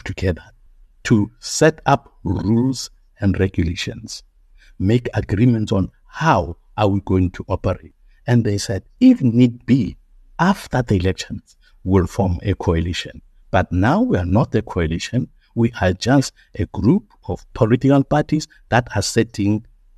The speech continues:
the ground, making the rules. This is what we are going to do. This is not what we are going to accept. Okay? And because of it, it was not a coalition, but it was just a forum,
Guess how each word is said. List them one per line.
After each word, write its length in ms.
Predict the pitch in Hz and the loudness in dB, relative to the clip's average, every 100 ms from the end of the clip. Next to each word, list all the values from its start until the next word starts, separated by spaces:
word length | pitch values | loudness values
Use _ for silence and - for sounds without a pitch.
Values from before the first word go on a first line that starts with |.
| - | -8
the 100 | - | -4
ground, 480 | 92 92 85 78 - - _ _ _ _ | -2 0 -2 -4 -14 -20 _ _ _ _
making 540 | 98 101 - 101 98 98 - | -2 0 2 2 0 -4 -4
the 120 | 92 | -2
rules. 500 | 90 98 80 - - _ _ | 0 0 -4 -10 -14 _ _
This 200 | 92 92 | -6 -4
is 140 | 90 | -4
what 220 | 95 107 113 | 0 0 2
we 80 | |
are 40 | 107 | 2
going 200 | 131 139 | 2 2
to 80 | 139 | 0
do. 200 | 123 240 _ _ _ | -2 -2 _ _ _
This 180 | 104 - | -6 -4
is 240 | 92 - - | -6 -8 0
not 260 | 123 190 - | 0 0 -2
what 320 | 92 95 - | -2 -2 -2
we 80 | 92 | -4
are 40 | |
going 200 | - 92 | -2 -2
to 80 | 101 | -2
accept. 420 | 90 - - - _ _ _ - | -4 -8 -10 -12 _ _ _ -2
Okay? 240 | - 214 - - | 0 0 -2 -8
And 160 | - 113 | -4 -4
because 440 | 120 - - 330 | -4 -4 -2 -2
of 160 | - - | -4 -6
it, 200 | - - - - - - | -8 -10 -20 -20 -10 -6
it 140 | 113 | -4
was 240 | 95 - - | -4 -4 0
not 300 | 147 233 - _ - _ - - _ - - | 2 2 -4 _ -20 _ -20 -20 _ -14 -6
a 120 | 95 | -4
coalition, 580 | - 90 107 - 170 190 _ - _ | 0 0 0 0 0 -2 _ -20 _
but 180 | 92 95 | -2 0
it 140 | 90 | -2
was 140 | 92 - | -2 0
just 200 | 117 120 | -2 0
a 140 | 117 76 | -4 -6
forum, 500 | - 131 120 - | -2 0 0 -2